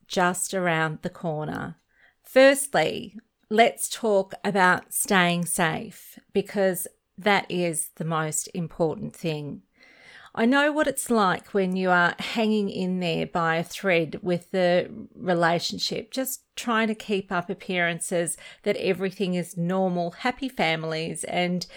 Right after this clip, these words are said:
you have to work so hard to do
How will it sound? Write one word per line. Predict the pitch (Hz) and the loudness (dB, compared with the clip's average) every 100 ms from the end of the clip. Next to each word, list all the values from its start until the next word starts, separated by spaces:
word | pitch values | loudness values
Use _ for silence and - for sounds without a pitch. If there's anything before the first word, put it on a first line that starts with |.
| - - - - | -18 -18 -16 -6
you | 190 | -2
have | 208 240 | 0 0
to | 226 | 2
work | 196 190 - | 4 4 2
so | - - 214 214 214 | -4 2 4 6 4
hard | - 196 151 - 180 | 0 -4 -4 -4 -6
to | - 185 | -8 -4
do | 190 180 175 | 0 0 -2